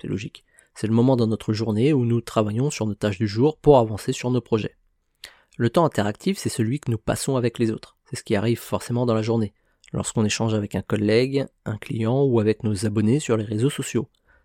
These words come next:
C'est du temps que nous devons prévoir également, puisque aussi important que le temps productif. Et le temps inductif,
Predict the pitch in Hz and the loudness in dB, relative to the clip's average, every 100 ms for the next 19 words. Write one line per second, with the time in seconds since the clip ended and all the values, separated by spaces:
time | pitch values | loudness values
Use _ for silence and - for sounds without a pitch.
0 | _ 110 107 - 131 170 - 113 107 117 | _ -6 -4 2 4 2 0 -4 2 2
1 | 113 107 - 117 110 104 101 110 180 - | 2 -2 0 0 0 -2 0 0 0 -2
2 | - - 120 _ - 123 - 120 113 - | -8 -6 -6 _ -8 -4 -2 0 0 0
3 | 160 127 113 147 - 131 120 - - - | -2 -2 0 -2 2 0 0 -10 -16 -18
4 | _ _ _ _ - - _ 117 123 190 | _ _ _ _ -20 -20 _ 0 2 4
5 | 151 117 107 - 151 196 - | 2 0 -2 -2 0 0 -2